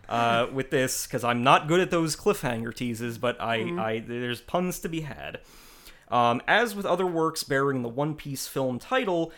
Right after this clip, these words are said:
Speaker 1: series creator Eiichiro Oda was, uh, directly involved with this film's production. Unlike the previous examples, however, his only story contribution,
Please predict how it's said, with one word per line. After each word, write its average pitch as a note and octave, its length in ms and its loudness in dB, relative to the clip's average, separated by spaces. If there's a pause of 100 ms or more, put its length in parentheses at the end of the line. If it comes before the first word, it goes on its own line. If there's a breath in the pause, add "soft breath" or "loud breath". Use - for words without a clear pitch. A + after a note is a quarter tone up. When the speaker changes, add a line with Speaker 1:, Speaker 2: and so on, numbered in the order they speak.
(120 loud breath)
Speaker 1:
series F#3+ 440 -4
creator D#3+ 400 0
Eiichiro C3 680 2
Oda G#3 320 4
was, C3 640 2
uh, A2+ 320 -2
directly C#3+ 440 0
involved B2 440 0
with A2+ 100 -14
this A#2 160 -6
film's G#2+ 280 -8
production. C3+ 520 -4 (480 loud breath)
Unlike C#3 460 2
the A2+ 80 -6
previous B3+ 520 -2
examples, B2+ 540 -4
however, A#2 520 -2 (220 soft breath)
his B2+ 200 -2
only B3 380 0
story F#3 400 2
contribution, B2 920 -2